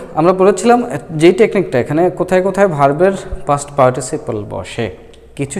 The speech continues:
শব্দ আছে, দেখো, আমাদের টেকনিকটা হচ্ছে যদি সেন্টেন্সের ভিতরে have, has, had, having, get, getting শব্দগুলো কে কে আছে? Have, has, had, having, get, getting। মনে রাখবা, have,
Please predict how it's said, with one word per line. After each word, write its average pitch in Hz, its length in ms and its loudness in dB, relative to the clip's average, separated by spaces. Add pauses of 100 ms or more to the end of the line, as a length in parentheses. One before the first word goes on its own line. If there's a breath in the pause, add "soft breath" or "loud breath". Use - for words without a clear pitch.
(100)
শব্দ - 260 -8 (160)
আছে, - 160 -10 (120)
দেখো, 98 200 -4 (140)
আমাদের 117 280 -2
টেকনিকটা 135 380 -6
হচ্ছে 165 200 -2 (480 loud breath)
যদি 175 160 4 (120)
সেন্টেন্সের 175 480 0
ভিতরে 185 240 -2 (180)
have, 139 300 6 (200)
has, 127 280 0 (300)
had, 107 400 -2 (460)
having, 123 360 2 (600 loud breath)
get, 170 220 2 (340)
getting 92 280 -12 (100)
শব্দগুলো 143 460 -2
কে 165 140 -4
কে 175 80 4 (100)
আছে? 196 180 0 (680 loud breath)
Have, 185 240 6 (300)
has, 147 280 6 (300)
had, 117 300 0 (580 loud breath)
having, 147 340 2 (460)
get, 151 280 4 (480)
getting। - 280 -12 (120)
মনে 170 200 4
রাখবা, 202 220 2 (520 loud breath)
have, 185 200 4